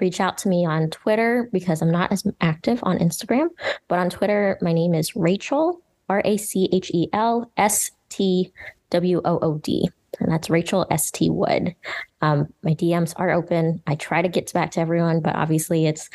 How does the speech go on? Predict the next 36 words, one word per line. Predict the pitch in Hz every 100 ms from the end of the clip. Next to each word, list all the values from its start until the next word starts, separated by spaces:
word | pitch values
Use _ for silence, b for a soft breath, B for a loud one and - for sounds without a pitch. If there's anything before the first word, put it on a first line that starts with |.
| B B B -
it's | -
kind | - 165
of | 190
a | 190 190 190 185 185
chaotic, | - 190 202 220 - _ -
chaotic | 180 180 220 -
mess | 175 - - -
over | 185
there, | 175 165 208 -
but | 190 175 - -
I | 208
try | 214
to | 196
get | 220
back | 214 -
to | 226
everyone. | 196 180 220 330 b _ _ _ _ _ _ _ - -
And | 214 226
yeah, | 254 349 190 196
I, | 202 202 208 208 - _ b b b b _
I'm | 202
on | 202
the | 208 196 -
Timepieces | - 185 196 190 190 - 190
Community | - 180 175 170
Council. | - 302 311 - 285 285 285 294
I'm, | 185 160 160 - 254
I | 196
have | 160 - 170
my | 170 180
own | 196 202
community | - 196 196 185
called | - 170
the | - -
Artverse. | 247 262 269 277 277 - - B B B B B _ -
Um, | 170 165 165